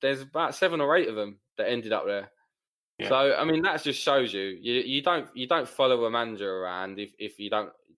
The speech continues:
Speaker 1: don't, uh, respect them and don't wanna play for them, do you?
Speaker 2: No, of course not. I, I always feel it seems very fitting as well that the last league game at Craven Cottage as a predominantly standing stadium in the Premier League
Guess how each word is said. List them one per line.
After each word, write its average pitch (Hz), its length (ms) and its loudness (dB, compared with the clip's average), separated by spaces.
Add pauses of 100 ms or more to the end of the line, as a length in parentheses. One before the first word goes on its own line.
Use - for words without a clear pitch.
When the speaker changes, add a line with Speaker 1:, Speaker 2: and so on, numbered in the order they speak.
Speaker 1:
don't, 104 300 -2
uh, 101 200 0
respect 101 360 -2
them 95 180 -2
and 82 200 -10
don't 107 140 4
wanna 101 120 0
play 104 200 2
for 87 160 -12
them, 92 80 -12
do 98 80 -2
you? 92 100 -2 (680)
Speaker 2:
No, 117 200 6
of - 100 0
course 120 340 4
not. - 240 -2 (380)
I, 139 80 8
I 156 240 6
always 180 240 8
feel 165 220 6
it 123 100 4
seems 139 220 2
very 151 180 6
fitting 131 480 2
as 107 100 0
well 120 200 6
that - 80 -2
the 120 60 0
last 143 300 2
league 131 240 2
game 123 240 4
at 113 120 -6
Craven 113 360 0
Cottage - 460 -6
as 101 120 -8
a 107 100 -2
predominantly 113 560 -2
standing 113 520 2
stadium 113 460 2
in 107 100 0
the 101 60 -4
Premier 117 380 2
League 98 260 -2